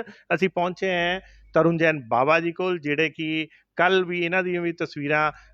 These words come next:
ਵਾਇਰਲ ਹੋਈਆਂ ਸੀ, ਜਿਹੜੇ ਇਹਨਾਂ ਨੇ ਬੁੱਢੇ ਨਾਲੇ ਦੀ ਮੋਪਾਈ ਕੀਤੀ ਗਈ ਸੀ, ਉੱਥੇ ਬੁੱਢੇ ਨਾਲੇ ਤੇ ਪਹੁੰਚ ਕੇ। ਸੋ ਤਸਵੀਰਾਂ ਵਾਇਰਲ ਹੋਈਆਂ ਸੀ, ਜਾਣਦੇ ਹਾਂ ਹੋਰ ਵੀ ਬਹੁਤ ਸਾਰੀਆਂ ਗੱਲਾਂ ਜਿਹੜੀਆਂ ਦਰਸ਼ਕਾਂ ਨੂੰ ਨਹੀਂ ਪਤਾ।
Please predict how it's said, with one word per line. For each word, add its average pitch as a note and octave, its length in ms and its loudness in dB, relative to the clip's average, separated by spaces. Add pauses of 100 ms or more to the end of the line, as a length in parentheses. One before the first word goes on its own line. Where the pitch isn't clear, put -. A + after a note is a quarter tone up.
ਵਾਇਰਲ D3+ 340 4
ਹੋਈਆਂ D3 280 -2
ਸੀ, D#3 140 -8
ਜਿਹੜੇ C#3+ 320 0
ਇਹਨਾਂ D3 180 -2
ਨੇ D3+ 240 -2 (180)
ਬੁੱਢੇ D#3 340 2
ਨਾਲੇ D3 320 2
ਦੀ C#3 260 -4
ਮੋਪਾਈ C#3+ 680 2 (240)
ਕੀਤੀ D3 360 -4
ਗਈ C#3+ 140 2
ਸੀ, D3 120 -2
ਉੱਥੇ C#3+ 220 0
ਬੁੱਢੇ C3+ 280 2
ਨਾਲੇ C3 220 0
ਤੇ C3 100 -2
ਪਹੁੰਚ C#3 340 -2
ਕੇ। C#3 220 2
ਸੋ C#3 220 2
ਤਸਵੀਰਾਂ C#3 420 0
ਵਾਇਰਲ C#3+ 260 2
ਹੋਈਆਂ C3+ 260 -8
ਸੀ, D3+ 140 -14
ਜਾਣਦੇ C#3+ 500 -2
ਹਾਂ E3 80 -4
ਹੋਰ D#3+ 500 2
ਵੀ F#3 100 2
ਬਹੁਤ D#3+ 220 4
ਸਾਰੀਆਂ D3 320 0
ਗੱਲਾਂ C#3 260 0
ਜਿਹੜੀਆਂ C#3+ 420 0 (240)
ਦਰਸ਼ਕਾਂ C#3+ 360 0
ਨੂੰ D3 200 -2
ਨਹੀਂ E3 160 2
ਪਤਾ। C3 260 -2